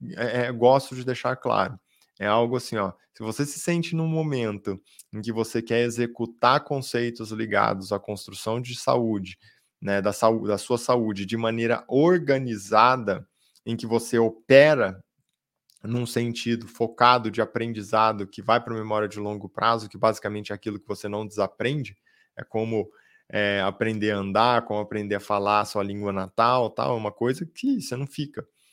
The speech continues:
você não desaprende a andar, você não desaprende a, a, a, a escrever, você não desaprende a falar a sua língua natal. É, é a mesma estratégia que eu uso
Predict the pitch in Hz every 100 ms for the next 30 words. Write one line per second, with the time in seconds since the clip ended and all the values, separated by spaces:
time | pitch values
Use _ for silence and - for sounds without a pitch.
0 | _ - 110 123 143 147 143 113 101 92
1 | 87 101 104 120 120 143 139 104 95 -
2 | _ _ _ 104 101 98 98 95 95 92
3 | 98 92 - 104 - 113 104 104 101 -
4 | 101 104 120 139 139 110 104 104 101 98
5 | - 104 104 101 98 95 - 101 101 _
6 | _ _ _ _ 107 107 - 110 117 117
7 | 135 143 139 131 120 117 113 113 127 117
8 | 101 117 117